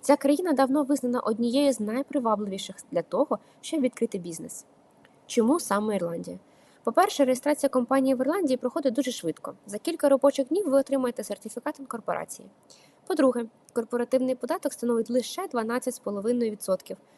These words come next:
що робить цей регіон ідеальним для стартапів та великих підприємств. Багато міжнародних гігантів, таких як Google, Amazon, Ryanair та Apple,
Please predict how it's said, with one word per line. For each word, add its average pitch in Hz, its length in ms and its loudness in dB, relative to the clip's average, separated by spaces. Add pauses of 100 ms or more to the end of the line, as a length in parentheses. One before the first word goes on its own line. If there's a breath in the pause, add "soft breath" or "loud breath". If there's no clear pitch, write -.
що - 160 -4
робить 220 260 -2
цей 208 160 2
регіон 208 460 2
ідеальним 208 600 2 (300 soft breath)
для 233 160 0
стартапів 302 600 -6
та 403 160 -4
великих 240 340 -2
підприємств. 170 560 -10 (400 soft breath)
Багато 269 340 2
міжнародних 262 560 0
гігантів, 226 420 -2
таких - 360 -4
як 175 100 2
Google, 214 580 2
Amazon, 185 320 -2
Ryanair 226 480 -4
та - 240 -2
Apple, 226 180 -2